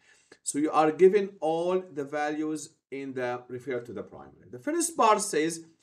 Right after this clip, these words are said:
"What is the secondary leakage reactance?"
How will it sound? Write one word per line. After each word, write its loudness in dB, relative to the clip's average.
"What -2
is -6
the -4
secondary -4
leakage -4
reactance?" -8